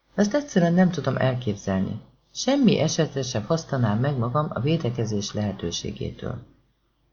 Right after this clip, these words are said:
"Mégis mi történhetett?" kérdezte a rendőr. "Tegyük fel, hogy elő se vette a fegyverét. Ugyan már?" vetette ellen az újonc. "Annak sincs sok értelme."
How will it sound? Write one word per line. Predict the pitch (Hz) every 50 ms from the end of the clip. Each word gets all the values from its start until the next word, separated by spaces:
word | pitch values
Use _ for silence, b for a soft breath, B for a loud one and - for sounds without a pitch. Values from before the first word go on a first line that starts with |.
| _ _ _ _ _ _ _ _ _ _ _ _ _ _ _ _
"Mégis | - 269 285 285 302 294 - -
mi | - 294
történhetett?" | - - 117 101 101 - 117 110 104 107 104 - - 87 - - -
kérdezte | - 180 175 175 151 - - - 117
a |
rendőr. | 110 107 95 95 92 - - - - - - _ _ _ _ _ _ _ _ _ _ _ _ _ _ _ _ _ _ _ _ _ _ _ _ _
"Tegyük | - - 311 285 294 147 120 -
fel, | - - 170 175 175
hogy | 165 185 185
elő | 190 196 214 214
se | 208 208 - -
vette | 214 202 - - - -
a | 110 107
fegyverét. | - 113 104 95 - - 90 85 82 76 82 - - - - _ _ _
Ugyan | - 226 269 - 294 247
már?" | 180 147 143 143 139 139 131 -
vetette | 127 127 123 127 123 123 - -
ellen | 117 117 120 113 117
az | 113 101 -
újonc. | 98 104 107 104 90 82 - - - - _ _ _ _
"Annak | - 165 165 160 151 147
sincs | - - 151 147 139 -
sok | 143 139 - -
értelme." | 139 135 131 - 135 131 131 131 135 135